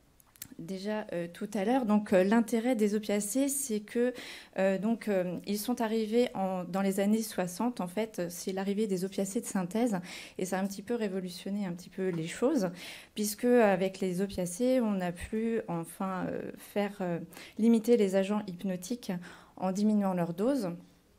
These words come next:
diminuant ainsi les, les, les, comment, le, l'incidence, euh, euh, pardon, sur le,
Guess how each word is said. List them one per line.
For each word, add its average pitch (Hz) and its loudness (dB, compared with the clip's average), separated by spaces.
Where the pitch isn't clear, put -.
diminuant 196 0
ainsi 196 -2
les, 170 -2
les, 175 -2
les, 175 -6
comment, - -8
le, 170 -4
l'incidence, 202 -2
euh, 160 0
euh, 160 0
pardon, 170 -4
sur 185 -6
le, 170 0